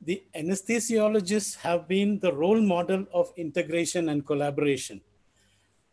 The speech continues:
The majority of our, uh, senior faculty and also serious, um, committed, uh,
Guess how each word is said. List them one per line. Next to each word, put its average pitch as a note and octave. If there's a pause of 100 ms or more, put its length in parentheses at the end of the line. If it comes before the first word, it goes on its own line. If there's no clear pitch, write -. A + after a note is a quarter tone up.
The D#3
majority G3
of G3
our, F#3 (800)
uh, D3+
senior F#3 (140)
faculty F#3 (400)
and D#3
also E3+
serious, F#3 (760)
um, C#3+ (500)
committed, F3+ (440)
uh, D3+